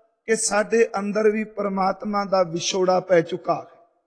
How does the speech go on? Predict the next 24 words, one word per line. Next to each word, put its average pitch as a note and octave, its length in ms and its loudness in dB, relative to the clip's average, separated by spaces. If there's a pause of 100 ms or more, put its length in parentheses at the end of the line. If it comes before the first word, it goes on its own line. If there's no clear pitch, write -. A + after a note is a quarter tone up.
(540)
ਜ਼ਿੰਦਗੀ B3 400 -2
ਲੰਘ A3 300 2
ਗਈ A#3 120 -2
ਵਿਛੋੜੇ G3+ 480 4
ਵਿੱਚ F3+ 280 2
ਹੀ। - 180 -20 (720)
ਇਸੇ A3+ 340 2
ਕਰਕੇ G#3+ 420 -2
ਹਜ਼ੂਰ F#3 500 0
ਨੇ D#3+ 160 -6 (800)
ਬਾਰਾਂ G3+ 440 2
ਮਾਹ A3 280 0
ਦੇ G#3+ 240 4 (120)
ਅੰਦਰ F#3+ 500 0 (760)
ਜਦੋਂ A3+ 340 2
ਵੈਸਾਖ G3 720 2
ਦੇ C4 180 -4
ਮਹੀਨੇ A3 500 -2
ਵਿੱਚ G#3+ 180 -4
ਕਿਰਪਾ G3+ 480 2
ਕੀਤੀ G3+ 400 -8
ਤੇ G3 200 2
ਫਰਮਾਇਓ F#3 640 2
ਨੇ G#3 240 -6